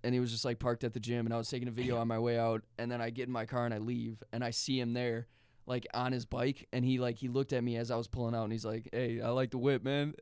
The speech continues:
Speaker 1: And he's like, "Are you going to the season opener on Saturday?" And I'm like, "Yeah." And he's like, "I'm gonna have a, I'm gonna have a bagged Mark six, uh, Jetta in the indoor showcase."
Speaker 2: What
Speaker 1: And I'm
Speaker 2: the
Speaker 1: like,
Speaker 2: f-
Speaker 1: "Damn." <laughs>
Speaker 2: Dude,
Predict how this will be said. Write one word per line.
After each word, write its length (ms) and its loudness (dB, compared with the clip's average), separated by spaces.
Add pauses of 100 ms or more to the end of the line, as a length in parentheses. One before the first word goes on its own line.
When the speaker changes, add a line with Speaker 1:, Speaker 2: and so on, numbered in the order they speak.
Speaker 1:
And 100 0
he's 200 -2
like, 200 -4
"Are 80 -2
you 80 -4
going 200 2
to 40 0
the 180 6
season 280 2
opener 240 2
on 100 2
Saturday?" 360 -2
And 80 0
I'm 100 0
like, 140 -2
"Yeah." 160 2
And 80 -2 (460)
he's 180 -2
like, 200 0 (240)
"I'm 100 -2
gonna 120 -2
have 160 0
a, 280 2 (140)
I'm 80 4
gonna 100 6
have 100 6
a 60 6
bagged 540 6 (160)
Mark 280 6
six, 500 2 (240)
uh, 280 6
Jetta 520 6 (400)
in 220 8
the 120 4
indoor 360 8
showcase." 540 4
Speaker 2:
What 100 4
Speaker 1:
And 80 2
I'm 80 4
Speaker 2:
the 60 6
Speaker 1:
like, 100 6
Speaker 2:
f- 100 -4
Speaker 1:
"Damn." 540 2 (120)
<laughs> 200 -4
Speaker 2:
Dude, 180 2